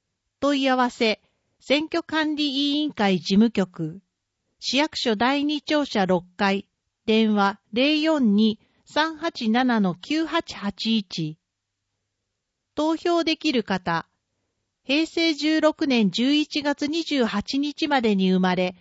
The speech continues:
令和四年八月十九日以前に転入届出をし、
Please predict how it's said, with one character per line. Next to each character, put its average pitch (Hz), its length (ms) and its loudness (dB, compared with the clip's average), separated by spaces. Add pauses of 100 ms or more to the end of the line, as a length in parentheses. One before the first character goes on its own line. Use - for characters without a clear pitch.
(380)
令 339 260 0
和 247 140 2
四 220 160 2
年 233 220 2
八 233 280 -8
月 311 300 -4
十 269 260 -4
九 311 140 -6
日 294 440 -4
以 262 80 -4
前 220 200 2
に 165 200 0
転 247 300 0
入 269 300 0
届 233 420 -2
出 220 160 0
を 208 100 0
し、 190 400 -6